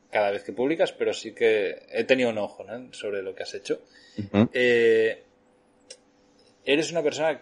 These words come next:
Speaker 1: a la que le encantan los retos, se pone muchísimos retos personales y, y tratas de superarlos como una manera de, veo yo, de vencer el miedo, pero además de demostrar a la gente que cualquiera puede hacer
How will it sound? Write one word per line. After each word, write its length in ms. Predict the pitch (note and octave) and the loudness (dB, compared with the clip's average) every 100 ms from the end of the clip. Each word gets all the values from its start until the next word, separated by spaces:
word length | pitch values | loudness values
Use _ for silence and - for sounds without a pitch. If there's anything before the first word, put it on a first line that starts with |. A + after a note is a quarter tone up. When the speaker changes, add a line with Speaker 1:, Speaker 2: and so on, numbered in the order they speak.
| - | -10
Speaker 1:
a 140 | G#2 | -8
la 160 | G#2 G#2 | -6 -6
que 300 | A2 G#2+ G#2 | -6 -4 -4
le 120 | G#2 | -6
encantan 380 | G#2 B2 B2+ D3 | -2 -4 0 2
los 120 | B2+ | 2
retos, 360 | B2 D3+ G3 - | 0 -4 -6 -4
se 140 | A#2 | -2
pone 400 | - E3 D#3+ C3 - _ | 4 4 4 -2 -10 _
muchísimos 640 | G#2 A2 - C3+ D3+ C3+ | -16 -14 -10 -10 -6 -4
retos 360 | A#2+ B2+ A#2+ A2 | -2 0 0 0
personales 880 | - - G#2 G#2+ B2+ C#3+ - - _ _ _ _ _ _ | -6 -8 -6 0 2 2 -2 -14 _ _ _ _ _ _
y, 760 | A#2 A2+ A2 G#2+ G#2 G2+ G2+ - | -12 -10 -10 -10 -10 -10 -12 -14
y 180 | G2+ G2 | -16 -8
tratas 400 | - B2+ E3+ D#3+ | -4 0 -2 -2
de 80 | |
superarlos 680 | D#3 C#3 C3 D3 D#3 E3+ - _ _ _ _ _ _ - | -6 -2 2 2 2 0 -2 _ _ _ _ _ _ -6
como 200 | B2 C#3+ | -4 -2
una 140 | E3 | -4
manera 400 | D#3+ D3+ D#3+ E3+ | -4 -2 2 2
de, 580 | C3+ A2+ G2+ - - - _ _ _ - _ | 2 0 -2 -8 -18 -20 _ _ _ -20 _
veo 220 | A#2 A#2+ | -2 0
yo, 180 | A#2+ A2 | 2 0
de 140 | G#2 | 0
vencer 340 | G2+ G2 - D3+ | -4 -6 0 0
el 100 | D3 | 0
miedo, 320 | D#3 E3 E3+ | -2 -2 -2
pero 180 | A2 G#2+ | 0 0
además 500 | G#2+ B2 D#3+ - _ _ _ _ _ _ | 0 0 0 -2 _ _ _ _ _ _
de 160 | A#2+ B2 | 0 4
demostrar 880 | B2+ A#2+ A#2 A2 - C3+ D#3 F3+ - _ - | 4 4 0 -2 2 6 6 4 -12 _ -16
a 100 | G#2+ | -8
la 100 | A2 | -6
gente 460 | - C3 C3+ E3+ | -4 -6 -4 -6
que 340 | - A2 G2+ G2 | -4 -6 -4 -2
cualquiera 420 | A2+ G#2+ C#3+ D3+ | -2 0 2 2
puede 140 | C3 A#2+ | 2 2
hacer 320 | - C3 C#3+ | 2 -4 -4